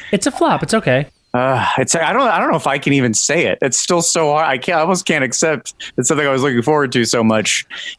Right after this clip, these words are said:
Speaker 2: is a, a flop. Maybe I don't. It
Speaker 1: It's
Speaker 2: was a
Speaker 1: a
Speaker 2: real relief to hear you say it.
Speaker 1: It was a really ambitious idea,
Speaker 2: Mm-hmm.
Speaker 1: but it was not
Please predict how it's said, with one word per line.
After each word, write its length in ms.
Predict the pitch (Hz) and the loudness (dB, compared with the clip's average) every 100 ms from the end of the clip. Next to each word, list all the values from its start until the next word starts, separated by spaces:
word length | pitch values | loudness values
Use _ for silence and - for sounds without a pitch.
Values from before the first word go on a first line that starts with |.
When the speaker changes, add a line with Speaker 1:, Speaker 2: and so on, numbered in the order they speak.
| - | -2
Speaker 2:
is 180 | 135 | 0
a, 420 | 139 143 135 127 107 - - - - _ - | 2 2 2 2 -4 -14 -20 -20 -20 _ -2
a 240 | 147 131 | 0 0
flop. 380 | - 123 120 104 - - | 0 0 0 -2 -4 0
Maybe 480 | 107 104 98 92 | 2 2 0 -2
I 100 | 113 135 | -2 0
don't. 100 | 151 | 0
It 40 | |
Speaker 1:
It's 60 | 147 | 0
Speaker 2:
was 100 | 147 | 2
a 60 | |
Speaker 1:
a 40 | 180 | 2
Speaker 2:
real 120 | 151 | 2
relief 320 | 147 170 175 | 4 2 2
to 80 | 151 | 0
hear 80 | 143 | 2
you 180 | 139 | 2
say 260 | 139 - 78 | 2 0 -2
it. 120 | 78 - 90 - - | -4 -6 -14 -8 -4
Speaker 1:
It 120 | 185 | 2
was 260 | 202 180 175 - _ - | 2 2 -2 -12 _ 0
a 120 | 156 | 0
really 540 | 135 156 156 165 175 | 2 2 4 2 0
ambitious 800 | - 151 139 135 127 147 135 - | 0 -2 0 0 0 0 -2 -4
idea, 640 | - 127 120 120 127 156 160 _ _ _ | -4 -2 -2 0 2 0 -4 _ _ _
Speaker 2:
Mm-hmm. 320 | 98 110 104 | -2 2 2
Speaker 1:
but 480 | - 139 131 131 - _ | 4 4 2 0 -2 _
it 240 | 143 139 - | 0 0 2
was 880 | 135 135 131 127 127 120 - - - | 0 2 4 4 2 0 -4 -6 -6
not 640 | 135 131 131 127 123 120 | -2 0 2 2 2 -2